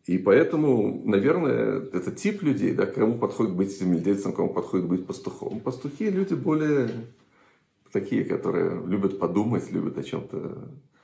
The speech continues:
находятся на природе, и у них много времени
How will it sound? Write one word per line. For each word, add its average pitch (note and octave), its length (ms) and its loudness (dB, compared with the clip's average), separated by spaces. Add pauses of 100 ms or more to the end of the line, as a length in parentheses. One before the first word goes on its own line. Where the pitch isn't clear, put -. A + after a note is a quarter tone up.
(380)
находятся G2 520 2
на F2 60 0
природе, G#2+ 520 2
и F#2 520 -4 (280)
у G2 60 0
них G2 140 -2
много C3 220 2
времени A#2+ 400 2